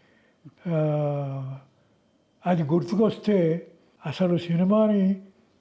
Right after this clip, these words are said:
ఎంటర్టైన్ చేయడం కానీ, సినిమాలో ఒక ఆర్టిస్ట్ చేత వర్క్ రాబట్టుకునేటువంటి పద్ధతి కానీ, వాళ్ళ దగ్గర ఉన్నంత సులువుగా ఏదో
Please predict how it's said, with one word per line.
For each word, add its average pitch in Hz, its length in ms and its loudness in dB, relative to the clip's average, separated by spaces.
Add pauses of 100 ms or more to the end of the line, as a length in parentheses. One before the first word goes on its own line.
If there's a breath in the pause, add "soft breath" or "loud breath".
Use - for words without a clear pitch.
(160)
ఎంటర్టైన్ 170 640 0
చేయడం 180 320 4
కానీ, 185 260 2 (640 soft breath)
సినిమాలో 190 600 4
ఒక 180 220 2
ఆర్టిస్ట్ 170 580 0
చేత 185 320 2 (400 loud breath)
వర్క్ 165 300 0
రాబట్టుకునేటువంటి 175 1120 2
పద్ధతి 165 480 -2
కానీ, 175 320 -2 (640 soft breath)
వాళ్ళ 180 280 4
దగ్గర 165 360 2
ఉన్నంత 180 720 0 (920 soft breath)
సులువుగా 208 640 4 (1160)
ఏదో 175 500 2